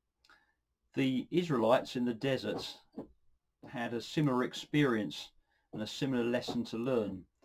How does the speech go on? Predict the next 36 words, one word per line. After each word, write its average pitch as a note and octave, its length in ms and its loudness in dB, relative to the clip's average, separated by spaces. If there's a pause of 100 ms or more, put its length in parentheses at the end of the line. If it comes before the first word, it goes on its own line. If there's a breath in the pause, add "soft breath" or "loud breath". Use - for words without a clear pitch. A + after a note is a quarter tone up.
(680 soft breath)
God B2+ 400 2
gave C3 320 2
them A#2 300 0
bread C3+ 560 -2
from A#2+ 260 -4
heaven, G2 560 -8
literally G2+ 680 -6 (680)
a G#2 260 -8
strange D3 600 0
new A#2+ 220 0
food C3 480 -6 (320)
called G#2 340 -6
manna, G#2 540 -6 (1000 soft breath)
and A#2+ 520 0 (200)
they C#3 160 2
were D3 120 2
instructed D3+ 640 -2
only D#3+ 180 2
to F3 120 -6
take C#3+ 340 -2
what B2 200 -2
they B2+ 140 2
needed C3 640 0
for - 80 -8
each - 380 -8
day. A#2+ 380 0 (880)
The A#2+ 80 -4
account F#3+ 360 2
of A2 100 -2
this C3 200 0
is A#2+ 100 -6
found B2+ 300 0
in B2 60 2
Exodus B2+ 540 -2
chapter - 280 -6
sixteen. - 800 -6